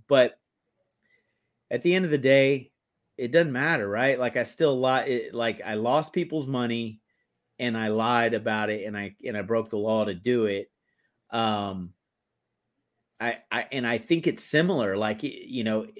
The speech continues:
I hate to say it. I, I really hate to say it because, I mean, I really had a legitimate business at first, and I don't, I don't think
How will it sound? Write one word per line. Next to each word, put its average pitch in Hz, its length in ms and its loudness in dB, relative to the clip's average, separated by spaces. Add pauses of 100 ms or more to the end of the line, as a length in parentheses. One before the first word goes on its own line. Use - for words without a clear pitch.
I 113 100 -2
hate 160 260 4
to 135 60 -6
say 165 360 4
it. 101 300 -2
I, 104 260 -6
I 113 80 -2
really 147 340 6
hate 135 160 2
to 110 80 -12
say 165 180 2
it 147 100 0
because, 117 420 0
I 123 140 -6
mean, 120 180 -4
I 113 80 0
really 151 340 4
had 139 200 2
a 131 40 2
legitimate 117 580 -2
business 139 440 -4
at - 120 -8
first, 156 380 2
and 113 100 -6
I 113 60 -2
don't, 123 320 -2 (400)
I 110 60 -2
don't 147 240 2
think 147 300 -4